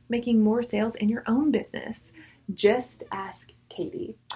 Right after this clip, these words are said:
She is a Disney travel agent, and she took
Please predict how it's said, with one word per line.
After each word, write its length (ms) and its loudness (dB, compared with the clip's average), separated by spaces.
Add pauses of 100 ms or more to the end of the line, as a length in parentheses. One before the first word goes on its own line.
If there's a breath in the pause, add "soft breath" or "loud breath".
(240 loud breath)
She 460 6
is 260 6
a 60 8
Disney 440 6
travel 380 2
agent, 580 0
and 260 2
she 120 0
took 340 0